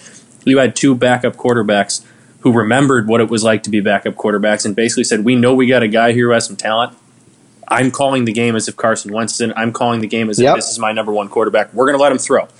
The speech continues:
Speaker 1: because that's the
Speaker 2: Yep.
Speaker 1: only way we're gonna win. We're not gonna, I, maybe against, you know, early on when, when Foles started playing a little bit. I know he had that clunker against, uh, Oakland, and then Atlanta obviously didn't look all that great. I, I,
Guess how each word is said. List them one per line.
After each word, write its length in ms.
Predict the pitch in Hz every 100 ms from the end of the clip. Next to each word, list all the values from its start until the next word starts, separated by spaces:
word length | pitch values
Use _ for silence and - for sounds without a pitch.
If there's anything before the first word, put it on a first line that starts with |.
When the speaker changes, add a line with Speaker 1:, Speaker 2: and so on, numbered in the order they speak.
| - -
Speaker 1:
because 220 | - 117 110
that's 180 | 120
the 60 | 117
Speaker 2:
Yep. 120 | 147
Speaker 1:
only 100 | 127
way 120 | 127
we're 80 | 123
gonna 160 | 127 120
win. 160 | 117
We're 100 | 107
not 180 | 104 113
gonna, 200 | 139 117 117
I, 100 | 113
maybe 400 | 110 123 156 151
against, 400 | 123 127 - -
you 80 | 120
know, 60 |
early 280 | 123 135 113
on 220 | 110 127
when, 200 | 127 120 110
when 220 | 110 104 - - - - _
Foles 260 | - 120 117
started 320 | - 123 110
playing 180 | 117 117
a 20 |
little 100 | 120
bit. 140 | 120 107
I 80 |
know 100 | 110
he 80 | 110
had 80 | 107
that 160 | 104 -
clunker 420 | - 113 120 107
against, 440 | 101 107 104 -
uh, 180 | 98 92 -
Oakland, 420 | 120 120 120 110
and 140 | 104
then 200 | 101 98 -
Atlanta 360 | 104 104 110 113
obviously 340 | 110 104 107
didn't 160 | 107 101
look 160 | 101
all 140 | 98 92
that 180 | 92 -
great. 320 | 120 113 - - - - -
I, 40 |
I, 20 | -